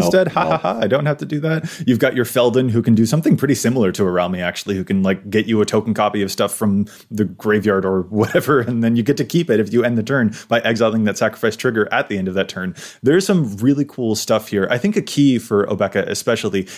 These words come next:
Speaker 1: is to make sure that the cards on their own, if Obeka's not in play, are not completely, like,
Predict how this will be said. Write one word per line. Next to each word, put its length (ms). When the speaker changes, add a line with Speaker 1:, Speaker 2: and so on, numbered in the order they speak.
Speaker 1:
is 80
to 80
make 140
sure 180
that 140
the 80
cards 360
on 240
their 240
own, 200
if 120
Obeka's 380
not 140
in 80
play, 340
are 120
not 320
completely, 1000
like, 180